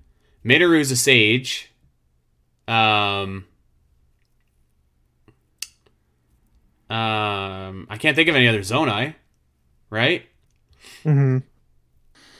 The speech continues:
Speaker 2: Oh my
Speaker 1: Unle-,
Speaker 2: God,
Speaker 1: unless it's
Speaker 2: dude.
Speaker 1: some garbage like the Light Dragon. I could see Allison pulling that out.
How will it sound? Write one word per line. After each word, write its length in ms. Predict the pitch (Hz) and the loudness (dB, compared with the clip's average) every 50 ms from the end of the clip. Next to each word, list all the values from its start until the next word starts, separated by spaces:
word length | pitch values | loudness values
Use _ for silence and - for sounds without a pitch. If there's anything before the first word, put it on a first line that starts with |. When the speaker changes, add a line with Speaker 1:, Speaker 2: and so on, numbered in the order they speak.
| - - - - _ _ _ _ _ _ _ _ _ _ _ _ _ _ _ _ _ _ _ - | -20 -20 -20 -20 _ _ _ _ _ _ _ _ _ _ _ _ _ _ _ _ _ _ _ -4
Speaker 2:
Oh 20 | |
my 120 | 151 135 139 | 0 0 2
Speaker 1:
Unle-, 40 | 151 | 6
Speaker 2:
God, 200 | 175 196 190 - | 6 6 6 6
Speaker 1:
unless 260 | 180 180 214 233 233 226 | 6 4 4 2 4 4
it's 120 | 196 131 | 4 4
Speaker 2:
dude. 80 | 117 147 | 4 4
Speaker 1:
some 220 | 180 165 151 127 | 4 2 2 2
garbage 420 | 117 147 143 147 147 139 127 120 | 4 4 6 6 6 4 4 2
like 160 | 135 131 123 127 | 2 0 0 0
the 100 | 123 113 | -2 -2
Light 340 | 110 117 123 135 135 127 | 2 4 4 4 4 0
Dragon. 420 | - 123 113 107 101 101 98 104 113 | -4 -2 -2 0 0 0 -2 0 0
I 100 | 123 143 | 0 0
could 200 | 135 160 131 120 | 0 -2 -4 -4
see 260 | - - 135 127 123 | -6 -4 0 2 2
Allison 400 | 120 120 123 123 120 - 120 113 | 2 2 0 0 -2 -4 -8 -8
pulling 280 | - 123 117 110 104 104 | -8 -8 -8 -6 -6 -4
that 220 | 104 107 107 101 | -4 -4 -4 -4
out. 380 | 95 90 90 - - - - | -6 -10 -12 -12 -14 -18 -20